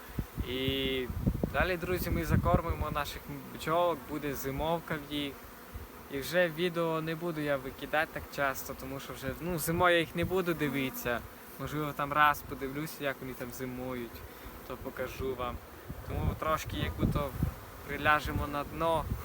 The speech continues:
<laughs> Ну що в зимою? В зимою, можливо, буду робити якісь роїловки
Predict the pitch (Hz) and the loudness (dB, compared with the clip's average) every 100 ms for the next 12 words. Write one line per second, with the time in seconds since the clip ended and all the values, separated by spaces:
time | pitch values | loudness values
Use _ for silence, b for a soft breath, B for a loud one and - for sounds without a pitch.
0 | B B - - B B B B B B | B B 2 4 B B B B B B
1 | B - - - - 262 185 - 156 156 | B -2 6 6 6 4 6 4 6 2
2 | 135 - 175 220 254 214 190 208 220 208 | 0 0 2 4 4 4 0 2 2 4
3 | 180 190 185 175 175 165 165 196 196 - | 4 4 6 6 6 4 4 4 4 2
4 | - - - - - - - - 165 170 | -6 -4 2 2 4 8 8 6 4 6
5 | 165 165 175 165 - | 6 6 6 6 2